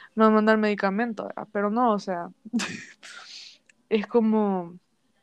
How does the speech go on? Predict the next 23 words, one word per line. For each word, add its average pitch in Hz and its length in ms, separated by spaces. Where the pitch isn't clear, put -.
aprendes 214 580
a 190 120
disfrutar 185 500
estar 180 260
sola. 175 320
Obvio, 220 280
hay 202 60
momentos 190 440
que 175 420
me 202 120
gusta 214 160
estar 196 60
en 190 120
familia 175 460
y - 40
así, 190 340
pero 226 200
de 214 80
verdad 202 260
necesito 202 420
estar 190 280
sola 180 480
para 185 500